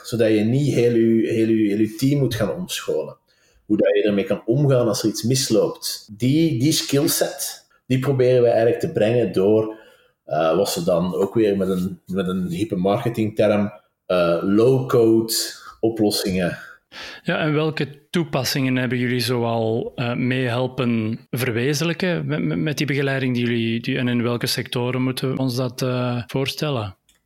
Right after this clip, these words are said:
Speaker 1: Je hebt bijvoorbeeld, eh, we zijn redelijk betrokken bij een aantal financiële producten. De financiële sector,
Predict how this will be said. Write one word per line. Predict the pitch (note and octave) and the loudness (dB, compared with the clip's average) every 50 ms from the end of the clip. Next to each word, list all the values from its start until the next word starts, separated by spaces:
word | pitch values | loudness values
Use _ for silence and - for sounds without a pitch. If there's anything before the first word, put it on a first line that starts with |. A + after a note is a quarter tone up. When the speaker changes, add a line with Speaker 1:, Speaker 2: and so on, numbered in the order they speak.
| _ _ | _ _
Speaker 1:
Je | - A2 - | -6 -6 -2
hebt | - B2+ D3 - - - | 0 0 0 0 -2 -2
bijvoorbeeld, | C#3 B2+ - B2 B2+ C3+ C3+ C3+ C3 B2+ B2+ B2+ C3 - - - - - - | -2 0 2 2 2 4 4 4 4 4 2 2 -2 -4 -8 -8 -10 -8 -4
eh, | G2 G2+ F#2+ F#2 F#2 E2+ E2 - - F2 | -2 0 2 2 2 2 2 0 -2 -4
we | G2+ | -4
zijn | G2+ A2+ G#2 G#2 G2+ G2 F#2 | 0 0 0 0 0 0 0
redelijk | G2 A2+ B2+ C3+ C#3+ B2+ | 0 2 2 2 2 0
betrokken | A#2 A#2 - - B2 A#2 - C3 A#2+ A#2+ A#2+ - - - - | 0 -2 -2 0 0 2 2 4 4 4 2 0 -6 -12 -6
bij | - G#2 F#2+ F#2+ | -2 0 0 2
een | F#2+ | 2
aantal | F#2+ A2 A2+ A2 A2 - G2 G2 G2 G2 G2 E2+ E2+ | 0 0 0 0 0 2 2 4 4 2 0 -2 -4
financiële | - - - G#2+ G2 G2 F#2+ - - G2 E2 E2 | -6 -2 -2 0 0 0 -2 -2 -2 -2 -2 -2
producten. | E2+ - F2+ D#2 D#2 D2 - - - - - - - - - - - - - | -2 -4 -4 -4 -4 -4 -6 -8 -10 -10 -10 -12 -4 -2 0 0 0 -2 -6
De | - - B4+ - | -8 -8 -6 -2
financiële | - D#3 D#3+ E3 D#3 - D#3+ D#3 D3+ C3+ | 0 2 2 2 2 2 2 2 2 2
sector, | B2+ - D3+ C#3 - - C#3 C3 C3 C3+ - - | 2 2 0 0 0 2 0 0 0 0 -6 -14